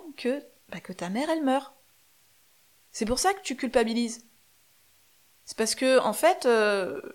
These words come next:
tu, tu, tu sais maintenant, en tout cas si tu écoutes ce podcast, tu sais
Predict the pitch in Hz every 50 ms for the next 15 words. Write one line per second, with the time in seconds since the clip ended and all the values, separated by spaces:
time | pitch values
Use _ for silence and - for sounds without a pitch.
0 | - - - - 233 - - _ - - 214 196 - - 226 - - 359 370 349
1 | 233 226 226 233 226 220 190 - - - - - - - - - 226 214 - -
2 | - 185 156 - - - 190 - - 240 - 185 - - - 320 320 320 - -
3 | 208 - - - 302 285 262 277 -